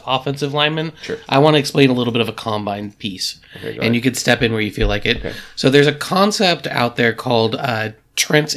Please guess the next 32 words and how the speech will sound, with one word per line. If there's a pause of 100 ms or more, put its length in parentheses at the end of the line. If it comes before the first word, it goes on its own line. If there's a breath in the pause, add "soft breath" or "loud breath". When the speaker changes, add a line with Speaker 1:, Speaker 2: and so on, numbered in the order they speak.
(260)
Speaker 1:
trench
explosion
formula, (720 loud breath)
um,
which
sounds
like
a
venereal
disease, (480 loud breath)
but
it's (120)
actually
a
way
of
calculating, (420 loud breath)
um,
explosiveness,
like
what
you'd
look
at
for
in
a
wide
receiver
or
running
back.